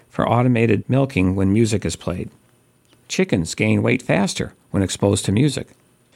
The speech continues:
The type of music has an effect, too. Simplified, classical music with slow tempos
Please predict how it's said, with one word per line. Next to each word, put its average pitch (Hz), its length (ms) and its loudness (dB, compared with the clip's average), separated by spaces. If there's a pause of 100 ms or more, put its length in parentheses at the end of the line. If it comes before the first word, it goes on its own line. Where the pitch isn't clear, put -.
(140)
The - 100 -2
type 160 240 -2
of 165 80 2
music 120 380 2
has 104 180 0
an 101 120 2
effect, - 340 -4
too. 113 320 0 (760)
Simplified, 147 760 2 (320)
classical 139 420 0
music 98 500 0
with 95 120 -2
slow 117 320 0
tempos 98 680 -2